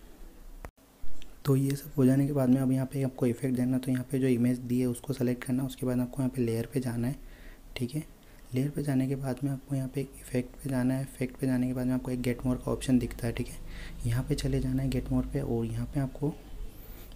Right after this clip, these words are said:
जाने के बाद में आपको एक option दिखेगा यहाँ पे glitches का, glitch वाला दिख रहा है, उस पर चले जाना है glitch पे। यहाँ पे आपको एक chromatic glitch दिख रहा होगा, उसको जाना है और इसको install कर लेना, मतलब कि download कर लेना। मेरे यहाँ पे already डाउनलोड है, तो मैं यहाँ पे effect पे चले जाता हूँ, उस वाले पे,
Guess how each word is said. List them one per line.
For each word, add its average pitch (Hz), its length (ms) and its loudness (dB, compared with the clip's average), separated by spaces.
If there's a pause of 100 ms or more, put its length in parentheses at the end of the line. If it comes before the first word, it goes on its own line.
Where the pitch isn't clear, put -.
(100)
जाने 123 300 4
के 131 100 -4
बाद 127 180 0
में 131 80 0
आपको 131 200 -2
एक 127 160 -2
option 143 300 0
दिखेगा 127 320 0
यहाँ 127 240 0
पे 156 100 -2 (180)
glitches 123 480 2
का, 156 160 -6
glitch 123 560 0
वाला 127 240 2
दिख 123 220 -2
रहा 135 80 -6
है, 131 60 -4
उस 127 80 -6
पर 131 140 -2
चले 120 200 0
जाना 120 180 0
है 123 60 0
glitch 120 200 0
पे। - 160 -6
यहाँ 123 100 0
पे 135 120 -6
आपको 131 180 -4
एक 143 180 -4
chromatic 123 420 0 (160)
glitch 123 360 2
दिख 117 120 -6
रहा 113 120 -8
होगा, 117 120 0 (100)
उसको - 280 -2
जाना 123 240 2
है 139 100 0 (540)
और 127 80 4
इसको 131 220 -2
install 127 460 2
कर 123 140 -4
लेना, 117 200 -2
मतलब 113 220 -4
कि 135 120 -2
download 117 400 0
कर 120 140 -4
लेना। 110 220 -2 (440)
मेरे 131 120 2
यहाँ 139 100 2
पे 139 140 -4
already 131 300 2
डाउनलोड 123 340 2
है, 131 80 0
तो 131 60 -6
मैं - 100 -14
यहाँ 123 200 0
पे 123 80 0
effect 123 380 -2
पे 127 60 -2
चले 120 220 -2
जाता 117 240 0
हूँ, 120 80 2
उस - 120 -6
वाले 117 160 0
पे, 143 120 0